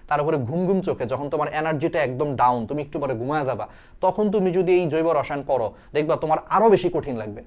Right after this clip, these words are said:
তোমার মধ্যে একটা ভয় তৈরি হয়ে যাবে জৈব রসায়নের প্রতি, তুমি আর জীবনে জৈব রসায়ন পড়বা না। তাহলে তোমার কি করা উচিত?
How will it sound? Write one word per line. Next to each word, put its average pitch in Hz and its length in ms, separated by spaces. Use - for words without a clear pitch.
তোমার 160 180
মধ্যে 165 280
একটা 151 140
ভয় 131 300
তৈরি 156 220
হয়ে 127 120
যাবে 120 200
জৈব 127 180
রসায়নের 127 360
প্রতি, 117 280
তুমি 185 200
আর 185 80
জীবনে 151 340
জৈব 139 160
রসায়ন 113 320
পড়বা 101 240
না। 87 100
তাহলে 113 140
তোমার 170 240
কি 190 100
করা 170 200
উচিত? 170 240